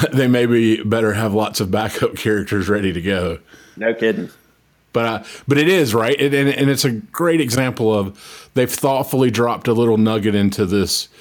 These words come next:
Speaker 1: this new race that I think just opens a world in terms of role playing.
Speaker 2: Yeah, agreed. Um,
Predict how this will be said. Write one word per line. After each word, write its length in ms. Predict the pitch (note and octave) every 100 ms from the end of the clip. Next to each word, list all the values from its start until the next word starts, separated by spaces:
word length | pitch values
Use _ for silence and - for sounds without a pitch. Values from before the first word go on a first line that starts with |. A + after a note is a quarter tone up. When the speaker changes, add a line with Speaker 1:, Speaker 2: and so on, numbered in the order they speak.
| - - -
Speaker 1:
this 180 | A2 G2+
new 200 | A#2 A2+
race 380 | G#2 G2+ F#2+ -
that 240 | G#2 F2+ -
I 60 | G2+
think 180 | A2+ G#2+
just 160 | A#2
opens 320 | A2+ A#2 A2+ G2
a 40 |
world 680 | F2 E2+ E2 A#2+ A#2 G2+ F#2
in 100 | F#2
terms 320 | G#2 G2 F2+
of 120 | F2
role 220 | F#2+ F#2+
playing. 400 | - F2 D#2+ D#2 - _ _ _ _ _ _ _ _ _ _ _ _ _ _ _ _ -
Speaker 2:
Yeah, 240 | C3+ G2
agreed. 500 | A2 C3+ B2 G2 - -
Um, 420 | C3 A#2+ G#2+ G2